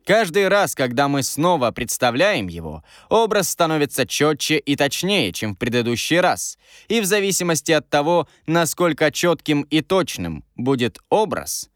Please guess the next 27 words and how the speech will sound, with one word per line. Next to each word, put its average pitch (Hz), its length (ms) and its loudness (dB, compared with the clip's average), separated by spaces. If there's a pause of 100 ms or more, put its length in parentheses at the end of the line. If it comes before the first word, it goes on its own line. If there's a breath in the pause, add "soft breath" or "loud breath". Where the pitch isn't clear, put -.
(300)
настолько 143 680 0
точно 160 520 0 (200 soft breath)
он 180 220 2
будет 143 280 0
воплощен 120 720 0 (180)
во 180 220 2
внешнем 104 640 -2 (140)
мире. 120 460 0 (420)
Вы 151 200 2
должны 156 420 2
основательно 147 760 0
и 147 180 0
прочно 143 560 -2
построить 117 640 0
его 127 400 0 (200 soft breath)
в - 60 -14
своем 135 720 0
ментальном 139 920 0
или 156 220 2
внутреннем 110 600 -2
мире, 117 420 0 (300 loud breath)
прежде 160 380 2
чем 127 220 -2
он 131 140 0
сможет 127 460 -2
обрести 110 500 -2
форму 151 560 0